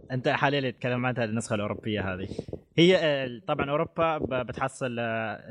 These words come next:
ثري دي، النيو ثري دي إس بالنسختين اللي هي العادية والإكس إل.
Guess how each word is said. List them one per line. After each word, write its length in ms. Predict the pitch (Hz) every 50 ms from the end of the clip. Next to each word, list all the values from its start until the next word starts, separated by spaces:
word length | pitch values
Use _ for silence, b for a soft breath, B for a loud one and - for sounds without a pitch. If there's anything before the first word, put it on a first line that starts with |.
| - -
ثري 140 | - 131 123
دي، 180 | 110 127 - 131
النيو 180 | 131 147 156
ثري 200 | 147 160 143 131
دي 220 | 120 131 131 156 175
إس 260 | 170 - - - - - -
بالنسختين 680 | 120 107 101 107 117 123 127 - 117 117 - 131 110 101
اللي 160 | 98 101 113
هي 120 | 127 127
العادية 760 | 120 110 104 92 98 110 107 104 131 135 147 170 185 208 214 - _ _ _ _ _
والإكس 340 | - 120 131 135 - - 117
إل. 180 | 110 107 -